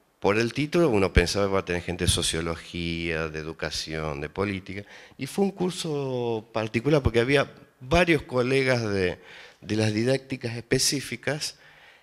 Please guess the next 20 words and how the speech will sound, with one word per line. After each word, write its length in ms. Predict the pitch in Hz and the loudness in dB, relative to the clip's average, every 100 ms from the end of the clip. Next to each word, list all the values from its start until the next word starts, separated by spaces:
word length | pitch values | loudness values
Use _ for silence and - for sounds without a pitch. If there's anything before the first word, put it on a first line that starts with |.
| _ | _
y, 300 | - 156 180 - _ | -4 -2 -6 -12 _
bueno, 320 | - 190 131 | 0 4 4
para 200 | - 85 | 4 4
uno 160 | 123 135 | 6 8
también 320 | 107 139 160 | 6 4 4
era 100 | 120 | 2
un 140 | 98 90 | 2 0
desafío. 880 | 85 95 92 - 117 85 85 107 127 - - - - - - | 0 0 0 2 4 4 2 2 -2 -10 -20 -20 -20 -20 -16
Digamos 340 | - 120 156 160 | -2 4 4 4
que, 380 | 160 143 - | 2 0 -2
que 100 | - | -2
ese 220 | 156 - - | 0 2 2
capítulo 600 | 131 139 143 139 139 135 | 2 2 -2 0 0 0
tres, 500 | 139 127 131 - - - - | 2 2 2 -2 -4 -10 -8
y 140 | 87 | -4
acá 220 | 82 104 | -4 0
quiero 440 | - 110 104 95 - | 2 2 2 -2 -4
leerlo 800 | - 98 104 101 98 95 95 87 - - - - 87 | -6 0 0 0 -2 -10 -12 -14 -20 2 4 4 -2
en 100 | 85 | -10
particular, 840 | 82 87 82 98 101 95 98 107 | -6 -6 -4 0 0 0 -2 -8